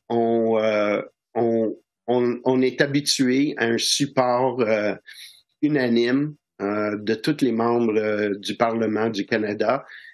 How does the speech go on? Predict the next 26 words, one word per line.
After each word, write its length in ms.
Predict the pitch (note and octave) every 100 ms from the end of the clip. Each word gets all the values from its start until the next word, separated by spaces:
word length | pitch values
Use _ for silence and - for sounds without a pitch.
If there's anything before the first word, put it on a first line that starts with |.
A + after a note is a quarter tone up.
| _ -
euh, 180 | A2+ A2 A2+
envers 340 | A#2 A#2 A#2
l'Ukraine. 640 | A#2 A2 G#2+ A2 A#2+ C#3+ - _ _ -
Ce 220 | - E3
message, 840 | C#3+ B2+ - C#3 D3 D#3 D3+ C#3+
euh, 280 | D#3 D#3+ D3+ -
apparemment, 520 | B2 B2 A#2 A#2+ B2+
ne 140 | A#2+
change 480 | G#2+ B2 A2+ - -
pas. 180 | A#2+ E3+ - _
On 140 | A2 A2
voit 260 | A2+ C3+
que 140 | C#3 B2
peut-être 420 | A#2+ - C3 C3+
c'est 160 | C3+ A#2
dans 180 | B2+
les 160 | B2 A#2
détails, 720 | G#2 C3 A#2 A#2 G#2+ G#2+ G#2 _ - - - _ G#2
euh, 440 | A2 A2+ A2 A2+ -
mais 320 | A#2 A#2+ A#2+ A#2
dans 200 | B2+ C3
les 160 | C3
détails 480 | A#2+ A#2 - B2+ C#3+
se 160 | - A#2+
manifeste, 760 | A2+ A2+ - C3 - - -
euh, 240 | C3+ C3